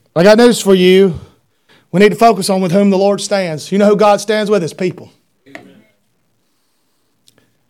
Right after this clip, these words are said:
God develops the righteous through these things. He says, "The Lord trieth or tests the righteous." And God despises the wicked.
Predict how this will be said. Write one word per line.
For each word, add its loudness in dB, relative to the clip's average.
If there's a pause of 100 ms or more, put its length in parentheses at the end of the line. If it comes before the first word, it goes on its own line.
God 2
develops 0
the 0
righteous 2
through 0
these 0
things. -2
He -4
says, -2
"The -4
Lord 2
trieth 0
or -10
tests -6 (840)
the -8
righteous." -2 (1500)
And -10
God -2
despises -6
the -12
wicked. -10